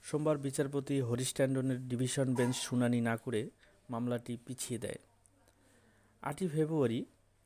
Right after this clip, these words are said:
মামলার পরবর্তী শুনানির দিন নির্ধারিত হয়। সাম্প্রতিক এই মামলা নিয়ে সুপ্রিম কোর্টের দ্বারস্থ হয়েছিলেন সরকারি কর্মীরা, কিন্তু মামলাটি জানুয়ারির তৃতীয় সপ্তাহে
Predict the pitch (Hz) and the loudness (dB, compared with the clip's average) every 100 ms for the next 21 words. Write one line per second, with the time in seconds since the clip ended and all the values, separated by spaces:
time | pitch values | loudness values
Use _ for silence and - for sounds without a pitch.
0 | - 123 127 139 135 131 131 139 139 139 | -10 -6 -2 0 2 2 2 0 -4 -6
1 | - 135 135 135 127 127 131 135 123 123 | -4 0 2 0 0 0 0 0 0 0
2 | 120 117 120 113 110 269 - _ _ _ | -2 0 0 2 2 0 -10 _ _ _
3 | _ _ - 151 143 165 156 156 151 _ | _ _ -4 -2 0 -2 0 -2 -4 _
4 | _ _ - 143 135 135 - _ _ - | _ _ -8 -4 -2 -4 -6 _ _ -10
5 | 131 131 127 131 135 120 - - - 143 | -6 -2 -2 0 0 0 -2 -10 -8 -6
6 | 135 151 143 143 135 120 117 120 - 120 | -6 -6 -4 -2 -2 2 2 2 -2 -4
7 | 120 120 123 113 123 240 _ _ - - | -2 -4 -2 -2 -2 -8 _ _ -12 -10
8 | 120 - 113 160 123 113 98 - _ _ | -8 -4 -4 -2 -4 -4 -6 -10 _ _
9 | _ _ _ _ _ - 156 160 147 151 | _ _ _ _ _ -10 -4 -2 0 0
10 | 156 - 135 233 - - 180 120 131 139 | -2 -2 -2 -4 -10 -18 -10 0 2 4
11 | 156 151 151 151 - 156 151 170 160 139 | 4 2 0 -4 -4 -8 -2 -2 0 -4
12 | - 131 117 123 | -4 -4 -4 -6